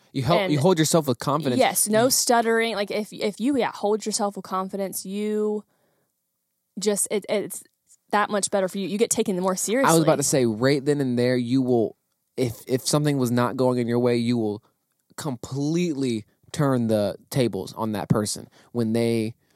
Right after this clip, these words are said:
Speaker 1: when you have the confidence in questioning them and explaining it to them, you're gonna, you'll see their whole demeanor change, right? We've, we've done it. You know, we've,
Speaker 2: Right.
Speaker 1: we, we're still working on our, like,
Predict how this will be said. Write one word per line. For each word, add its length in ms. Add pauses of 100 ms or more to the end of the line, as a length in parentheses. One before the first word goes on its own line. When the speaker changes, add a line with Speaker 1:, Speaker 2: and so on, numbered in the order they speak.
(120)
Speaker 1:
when 200
you 300
have 240
the 80
confidence 640
in 220
questioning 500
them 280
and 140
explaining 640
it 120
to 80
them, 220 (220)
you're 140
gonna, 160
you'll 200
see 320
their 160
whole 320
demeanor 440
change, 340
right? 260 (160)
We've, 260
we've 220
done 160
it. 160 (400)
You 80
know, 120
we've, 160
Speaker 2:
Right. 160
Speaker 1:
we, 160
we're 260
still 320
working 340
on 100
our, 160
like, 340